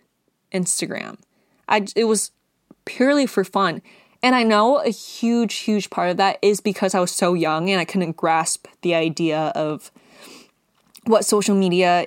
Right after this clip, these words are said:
is becoming and whatever. But, like,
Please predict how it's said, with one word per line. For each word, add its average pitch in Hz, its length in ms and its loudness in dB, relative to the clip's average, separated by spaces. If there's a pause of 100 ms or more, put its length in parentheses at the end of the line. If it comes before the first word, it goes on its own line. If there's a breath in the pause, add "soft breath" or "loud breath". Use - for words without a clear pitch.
is 175 160 -2
becoming 170 720 -2
and 165 360 -4
whatever. 180 580 0 (1200 soft breath)
But, 254 160 4
like, 226 300 0